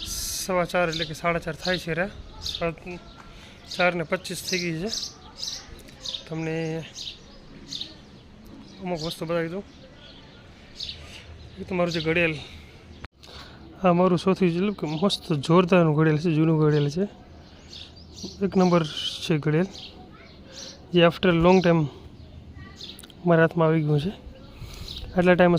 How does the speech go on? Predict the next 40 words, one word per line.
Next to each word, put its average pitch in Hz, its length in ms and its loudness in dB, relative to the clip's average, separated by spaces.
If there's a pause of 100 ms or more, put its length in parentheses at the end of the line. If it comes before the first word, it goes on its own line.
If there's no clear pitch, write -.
સ્માર્ટ 180 240 6
વોચ 180 180 2
પહેરતો 185 220 2
એટલે 170 200 4
નહોતો 175 240 4
પહેરતો, 165 240 0 (320)
અને 160 180 2 (1160)
પછડાયું 190 440 6
હતું 170 120 4
એટલે 160 160 4
એના 160 160 2 (360)
કાચ 190 260 6
એ - 80 6
તૂટી 185 240 2
ગયો 165 120 4
હતો. 165 120 -2
આજે 160 160 2 (120)
નવો 170 140 6 (120)
કાચ 175 140 4 (100)
નખાવી 180 320 4
દીધો 190 200 6 (1120)
અને 175 160 4 (180)
બેલ્ટ 185 280 8
એ - 60 6
નવો 180 140 8
નખાવી 165 340 6
દીધો. 202 200 4 (300)
મસ્ત 190 200 0 (140)
બેલ્ટ 170 200 2 (120)
જોરદાર 165 280 4
છે, 156 120 2
ચુંબકવાળો 165 580 4
છે. 214 80 -4 (920)
મારી 170 220 6
હાથમાં 175 260 6
મોબાઈલ 180 240 6
છે 175 60 4
એટલે 160 180 0
તારે 165 180 2
બતાવાશે 165 380 4